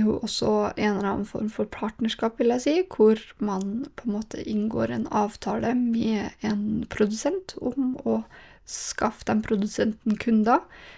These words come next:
eh, men man som p-, eh, som bedrift da, så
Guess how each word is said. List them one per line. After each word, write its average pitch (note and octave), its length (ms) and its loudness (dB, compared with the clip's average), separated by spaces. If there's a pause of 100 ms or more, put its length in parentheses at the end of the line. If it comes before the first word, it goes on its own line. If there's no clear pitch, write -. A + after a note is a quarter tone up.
(260)
eh, A3 480 2
men A3+ 480 6
man A3+ 340 4 (460)
som A3+ 280 2
p-, - 200 -4
eh, A#3 120 2
som A3+ 380 2 (760)
bedrift B3 520 6
da, G#3+ 140 0 (100)
så - 400 0